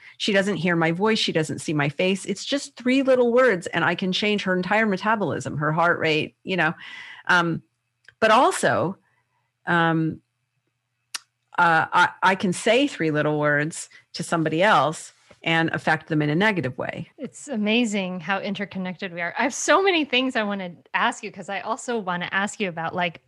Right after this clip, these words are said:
Speaker 2: meditation and what's happening there. But I really am curious also, like, you said that emotions aren't happening to you. Your brain makes them as you need them. You are the architect of your own experience. And I feel like this is a very hopeful statement.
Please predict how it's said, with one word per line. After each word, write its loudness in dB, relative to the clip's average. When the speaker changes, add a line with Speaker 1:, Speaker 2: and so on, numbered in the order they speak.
Speaker 2:
meditation 2
and 0
what's 4
happening 0
there. 10
But 4
I 6
really 4
am 4
curious 6
also, 6
like, 2
you 0
said 4
that 4
emotions 2
aren't 0
happening -2
to -4
you. 2
Your 2
brain 4
makes 0
them 2
as 2
you 0
need -4
them. -8
You -4
are 2
the 0
architect -2
of -2
your -4
own -4
experience. -6
And 0
I -6
feel 0
like 2
this 0
is -2
a -2
very 2
hopeful -2
statement. -4